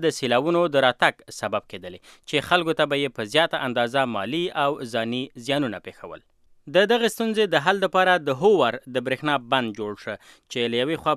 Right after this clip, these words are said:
پرې د سیلاوونو د راتګ مخه ونیول شوه او له بلې خوا د ګڼ شمېر ښارونو او زراعتي ځمکو لپاره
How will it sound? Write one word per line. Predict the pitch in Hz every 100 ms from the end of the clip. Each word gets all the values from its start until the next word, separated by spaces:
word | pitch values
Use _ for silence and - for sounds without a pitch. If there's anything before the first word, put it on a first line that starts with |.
| 139
پرې | 139 127
د | -
سیلاوونو | 120 117 143 143
د | 123 113
راتګ | 104 135 127 101 110
مخه | 151 185 190
ونیول | 190 180
شوه | - 190 - - - 208
او | 233
له | 220
بلې | 220 202 202
خوا | 202
د | 170 165 190
ګڼ | 190
شمېر | - 185 156
ښارونو | 131 147 185 180 185 - 156
او | 175 175 131
زراعتي | 135 135 196 165
ځمکو | 175 196 185
لپاره | 160 170 170